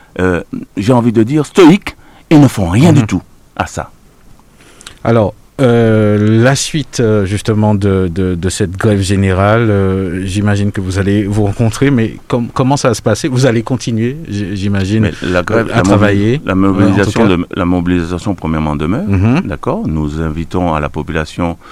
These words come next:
Speaker 1: d'adhérer à ce que nous sommes en train de faire parce que, euh, euh, c'est, c'est un, c'est, c'est vraiment, c'est vraiment un mouvement populaire et c'est,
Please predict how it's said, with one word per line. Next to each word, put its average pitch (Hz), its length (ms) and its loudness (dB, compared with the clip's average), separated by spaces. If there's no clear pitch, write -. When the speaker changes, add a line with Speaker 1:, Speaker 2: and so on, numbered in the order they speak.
Speaker 1:
d'adhérer 85 560 -2
à 80 80 -8
ce - 100 -8
que 82 140 -6
nous 82 120 -4
sommes 82 200 -6
en 78 80 -4
train 82 160 -8
de 80 80 -4
faire 82 260 -6
parce - 220 -10
que, 82 180 -4
euh, 82 180 -4
euh, 82 260 -4
c'est, 82 300 -4
c'est 82 300 -6
un, 80 180 0
c'est, - 340 -8
c'est - 180 -8
vraiment, 85 420 -2
c'est - 120 -10
vraiment 78 220 -4
un 80 120 -4
mouvement 80 360 -4
populaire 90 540 -6
et 78 80 -6
c'est, 82 240 -4